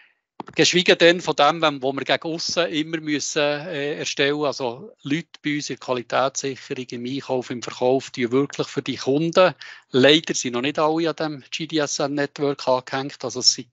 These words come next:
ganz viele noch, äh, wo, wo uns zwingen, äh, irgendwelche Excel-Listen auszufüllen.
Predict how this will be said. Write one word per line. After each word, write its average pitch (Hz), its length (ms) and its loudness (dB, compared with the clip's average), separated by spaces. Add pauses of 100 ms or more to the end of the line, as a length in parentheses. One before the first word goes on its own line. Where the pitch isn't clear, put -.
ganz 123 340 2
viele 135 300 2
noch, 135 280 -2 (560)
äh, 117 540 -2
wo, 120 340 0
wo 139 140 2
uns 127 280 2
zwingen, 156 760 4 (100)
äh, 117 380 -4 (140)
irgendwelche 127 640 -2
Excel-Listen 147 800 -2
auszufüllen. 151 580 -2